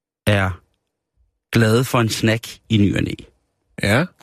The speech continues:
Speaker 1: Det er aber jo.
Speaker 2: Hvad, er det nogen, en specifik, øh, slags abe, vi er ude i?
Speaker 1: Ja, det er en,
Speaker 2: Det er
Speaker 1: øh,
Speaker 2: ikke makak?
Speaker 1: ja, det hedder en... Øh, en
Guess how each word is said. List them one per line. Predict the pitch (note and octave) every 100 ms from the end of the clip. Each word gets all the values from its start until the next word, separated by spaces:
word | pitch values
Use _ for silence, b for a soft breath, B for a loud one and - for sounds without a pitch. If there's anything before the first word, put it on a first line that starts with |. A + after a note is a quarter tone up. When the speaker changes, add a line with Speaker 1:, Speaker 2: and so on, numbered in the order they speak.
| _ -
Speaker 1:
Det | F3+
er | D#3
aber | G2 -
jo. | D#2 - _ _ _ - B B
Speaker 2:
Hvad, | - C#3+
er | D3
det | C#3+
nogen, | C#3+ D3+ D3+
en | B2 C#3
specifik, | - - D3 C3 - F3 - - G2+
øh, | C#3 C3 A#2+ G#2 G2 _ _ _ _ _ _ -
slags | D#3 F3+ - -
abe, | B2 A2 B2
vi | A#2+ A2+
er | F#2 G2
ude | G#2+ A2
i? | - - -
Speaker 1:
Ja, | C3 C3 C3+ -
det | B2+
er | B2 D3+
en, | D3 C#3 B2+ A#2+
Speaker 2:
Det | A#2
er | A2
Speaker 1:
øh, |
Speaker 2:
ikke | - E3+
makak? | D#3 C#3+ - D3+ - - - -
Speaker 1:
ja, | B2+ A2+
det | C#3
hedder | C3+ C3+ C3+
en... | B2+ A#2+ A#2
Øh, | A2 G#2+ G2+ F#2 b b b b b -
en | A#2+ A2+ G2+